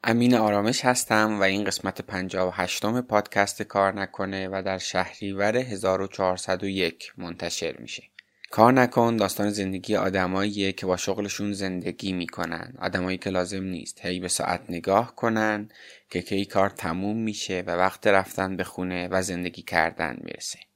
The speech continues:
تو این پادکست در مورد مسیر شغلی آدم‌ها باهاشون حرف می‌زنیم، در مورد شیوه فکر کردنشون،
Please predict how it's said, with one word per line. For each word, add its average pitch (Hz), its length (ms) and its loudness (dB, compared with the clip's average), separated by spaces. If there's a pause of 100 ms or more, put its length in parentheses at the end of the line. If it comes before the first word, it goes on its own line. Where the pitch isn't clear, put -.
تو 107 100 0
این 107 120 4
پادکست 101 560 4
در 95 80 0
مورد 92 160 -2
مسیر 95 400 -2
شغلی 95 440 -2
آدم‌ها 113 460 4
باهاشون 107 420 2
حرف 101 360 0
می‌زنیم، 98 580 -2
در 92 160 0
مورد 92 180 -6
شیوه 92 360 -4
فکر - 220 -6
کردنشون، 110 1120 -2